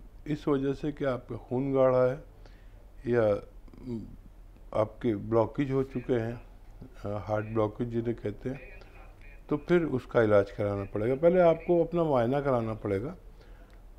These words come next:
और ये जो आपके दर्द होता है, इसका एक बड़ा अच्छा, अ,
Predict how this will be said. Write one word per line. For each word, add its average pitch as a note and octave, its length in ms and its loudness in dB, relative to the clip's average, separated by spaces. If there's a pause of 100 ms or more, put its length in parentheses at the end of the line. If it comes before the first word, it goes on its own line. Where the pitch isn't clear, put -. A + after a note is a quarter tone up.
(100)
और B2 200 2 (1080)
ये D#3+ 120 2
जो F3+ 160 8
आपके D#3+ 340 8
दर्द C#3 300 6
होता B2+ 420 2
है, A#2+ 220 -6 (640)
इसका D#3+ 280 0
एक C#3+ 240 -2
बड़ा C#3+ 220 4
अच्छा, B2 300 -4 (1300)
अ, G#2+ 340 -4